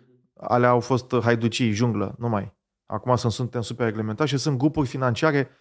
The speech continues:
românești, cum e Banca Transilvania, sau străine, cum e, mă, B R D, B C R,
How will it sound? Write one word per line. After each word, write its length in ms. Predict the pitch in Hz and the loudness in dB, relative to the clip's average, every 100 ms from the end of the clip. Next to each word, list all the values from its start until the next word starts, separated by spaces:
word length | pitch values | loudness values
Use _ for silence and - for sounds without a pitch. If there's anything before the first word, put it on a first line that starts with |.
| _ _ _ _ _ | _ _ _ _ _
românești, 720 | 139 131 120 147 147 - - - | 2 4 4 2 2 -2 -14 -10
cum 140 | 117 | -4
e 80 | 113 | 0
Banca 300 | 131 127 117 | 0 2 0
Transilvania, 540 | 117 107 113 147 131 | 0 -2 0 0 0
sau 400 | 107 117 113 110 _ | 0 0 -2 -4 _
străine, 460 | - - 120 143 117 | -16 -2 0 2 0
cum 180 | - 107 | -2 -4
e, 240 | 104 104 - | -2 -4 -6
mă, 300 | 104 104 101 | -4 -4 -2
B 120 | 98 | 0
R 160 | 120 107 | 0 2
D, 240 | 120 139 | 2 2
B 80 | 101 104 | 2 -2
C 100 | |
R, 140 | - | -2